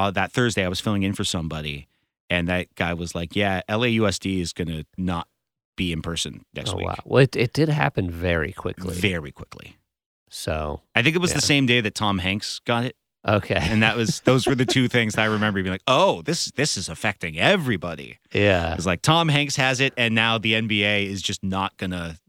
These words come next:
Speaker 1: play games for a little bit.
Speaker 2: Right. What a crazy time.
Speaker 1: Oh, my God.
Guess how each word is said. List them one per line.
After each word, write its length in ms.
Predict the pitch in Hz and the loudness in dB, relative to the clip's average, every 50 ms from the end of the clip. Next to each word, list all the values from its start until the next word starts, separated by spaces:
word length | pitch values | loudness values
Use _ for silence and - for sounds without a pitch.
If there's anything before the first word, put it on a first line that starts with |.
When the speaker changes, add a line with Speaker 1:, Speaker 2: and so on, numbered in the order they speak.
| _ - | _ -12
Speaker 1:
play 220 | - - 101 95 | -4 -2 -2 0
games 520 | 85 90 98 107 107 98 82 - - - - - | 0 0 0 0 -2 -2 -4 -6 -10 -12 -14 -16
for 160 | - - 95 | -12 -10 -8
a 40 | 78 | -8
little 200 | 73 62 - - | -8 -10 -14 -14
bit. 140 | - - - _ _ _ _ _ _ | -14 -16 -16 _ _ _ _ _ _
Speaker 2:
Right. 760 | - 131 113 117 117 117 117 117 117 120 117 - - - - _ _ _ _ _ _ _ _ _ _ _ _ - | -12 -10 -10 -8 -8 -10 -10 -10 -10 -12 -14 -16 -20 -20 -20 _ _ _ _ _ _ _ _ _ _ _ _ -8
What 100 | - 131 | -6 -6
a 40 | 120 | -6
crazy 500 | - - - 98 90 92 90 87 90 87 82 | -6 -4 0 0 2 2 2 2 0 -2 -4
time. 500 | - - 87 87 87 85 85 82 85 87 | -2 -4 -2 0 0 0 -2 -2 -4 0
Speaker 1:
Oh, 140 | 117 143 147 | 0 2 2
my 120 | 117 95 | 2 0
God. 360 | 80 90 87 101 104 82 71 | 0 0 0 0 0 -2 -4